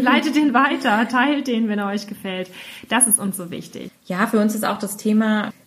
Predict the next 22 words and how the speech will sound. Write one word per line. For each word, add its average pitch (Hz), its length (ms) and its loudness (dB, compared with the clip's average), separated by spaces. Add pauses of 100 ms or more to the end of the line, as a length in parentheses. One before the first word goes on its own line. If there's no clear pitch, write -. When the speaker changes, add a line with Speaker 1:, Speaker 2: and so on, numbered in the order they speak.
(100)
Speaker 2:
persönliche 202 440 2
Weiterentwicklung 175 680 0
zum 170 140 -4
Beispiel 170 340 -2
so 160 80 -4
ein 160 140 -2
ganz 160 200 -2
wichtiges 165 420 -4
Thema. 160 380 -4
Wir 170 120 -4
haben 170 140 -4
beide 180 260 0
angefangen, 196 640 0
uns 180 140 -2
damit 175 240 -2
zu 175 100 -6
beschäftigen 214 540 2
im 190 100 2
letzten 180 400 -2
Jahr 180 240 0
sehr 180 140 0
intensiv 180 720 0